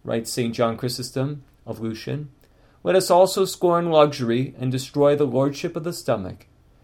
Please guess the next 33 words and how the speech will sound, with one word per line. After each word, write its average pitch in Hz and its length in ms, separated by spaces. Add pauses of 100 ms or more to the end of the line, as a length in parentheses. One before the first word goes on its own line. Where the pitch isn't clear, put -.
(100)
that 120 160
we 143 120
may, 131 380
when 131 160
the 143 80
time 143 320
comes 104 640
for 135 240
us 98 500
to 131 140
meet 127 260
such 165 320
torture, 104 480 (640)
be 135 120
prepared 143 680
beforehand 120 800 (280)
by 127 140
the 117 80
help 135 300
of 117 160
lesser 147 360
ascesis, - 680 (460)
to 156 80
show 180 280
ourselves 170 460
worthy 185 340
of 175 140
glory 123 380
in 120 80
the 127 160
hour 113 200
of 131 140
battle." 98 440